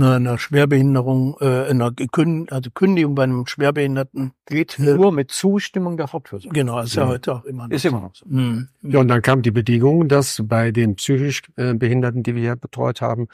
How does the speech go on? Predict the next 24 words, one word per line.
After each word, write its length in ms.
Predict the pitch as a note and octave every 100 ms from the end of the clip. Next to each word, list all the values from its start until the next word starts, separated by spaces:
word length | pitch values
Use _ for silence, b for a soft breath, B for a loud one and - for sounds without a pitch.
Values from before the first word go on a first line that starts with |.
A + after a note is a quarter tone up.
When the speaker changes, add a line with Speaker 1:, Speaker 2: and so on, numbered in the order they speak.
| B B B
Speaker 3:
dann 220 | - B2
gesagt 400 | A2 A2+ A#2 -
wurde, 240 | B2 A#2+ A#2 B B B C3
die 100 | A#2
müssen 320 | C#3+ - A#2+
erstmal 680 | C3+ C3+ - C#3 C#3 C#3
durch 380 | C3 C3 C3 -
einen 260 | B2 A#2 G#2+
Dienst 380 | B2 C#3+ D3+ -
Hilfe 320 | C3 A#2+ G#2
bekommen, 400 | G#2+ - F2+ D2 _ _ _ _ _
Speaker 1:
Ja. 160 | C#3+
Speaker 3:
bevor 280 | B2+ - C#3+
überhaupt 460 | B2 G#2+ B2 - - b b
ein 140 | - A#2+
Kündigungsgrund 760 | C3+ C#3 A#2+ A#2 G#2 - B2+
ausgesprochen 640 | - B2 - A#2 - D3 C3
Speaker 1:
Ah, 80 | D3+
Speaker 3:
werden 140 | C#3
Speaker 1:
ja. 40 |
Speaker 3:
kann, 160 | A#2+ F#2
ne? 340 | C#3+ C3+ D3 -
Speaker 1:
Mhm, 80 | F3+
mhm. 320 | C3 B2